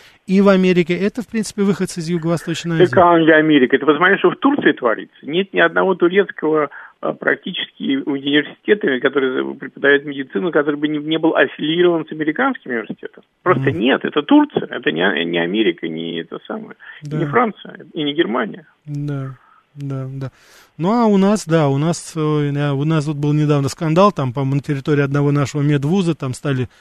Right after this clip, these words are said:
Speaker 1: э, стро-, было строительство какого-то жилого дома, там, знаешь, они территорию отводили, ну, такие, знаешь, бизнесмены они. Я вот представил себе на секундочку, там, допустим, в ведомстве доктора Хауса, там где-то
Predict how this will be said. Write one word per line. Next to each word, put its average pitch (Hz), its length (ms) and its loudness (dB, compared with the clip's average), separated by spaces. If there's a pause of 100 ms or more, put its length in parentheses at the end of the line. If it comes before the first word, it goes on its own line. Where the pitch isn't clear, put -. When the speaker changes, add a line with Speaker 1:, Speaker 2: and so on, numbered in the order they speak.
(280)
Speaker 1:
э, 131 360 0
стро-, 156 240 -2
было 143 200 2
строительство 160 600 0
какого-то 135 400 -6
жилого 135 400 4
дома, 196 400 4
там, 156 160 -2
знаешь, 185 260 0
они 139 140 -2
территорию 190 580 4
отводили, 165 380 0
ну, 147 80 -2
такие, 165 260 0
знаешь, 180 260 2
бизнесмены 208 720 4
они. 165 240 4 (380)
Я 185 120 8
вот 226 140 6
представил 262 380 6
себе 202 240 4
на 202 80 4
секундочку, 233 560 2
там, 160 240 4
допустим, 185 440 4
в 160 40 2
ведомстве 196 420 6
доктора 196 380 4
Хауса, 254 420 2
там 170 180 2
где-то 190 320 2